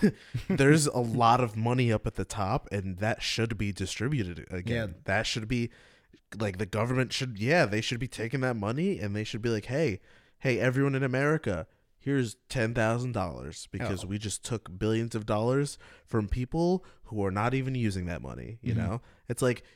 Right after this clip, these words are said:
Speaker 1: you have to think about it, like, billionaires and shit, super billionaires, like,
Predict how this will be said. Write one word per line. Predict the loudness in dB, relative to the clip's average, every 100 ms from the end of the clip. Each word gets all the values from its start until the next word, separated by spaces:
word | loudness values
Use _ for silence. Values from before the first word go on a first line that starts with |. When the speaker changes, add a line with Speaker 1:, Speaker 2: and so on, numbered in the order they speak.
| 4
Speaker 1:
you |
have | 6
to |
think | 6
about | 4 2
it, | -4 -18 -4
like, | -2 -2 -8 -16 -20 -18 0
billionaires | 4 6 6 6 6
and | 2
shit, | 0 0
super | 0 0
billionaires, | 4 4 4 2 2
like, | 0 -2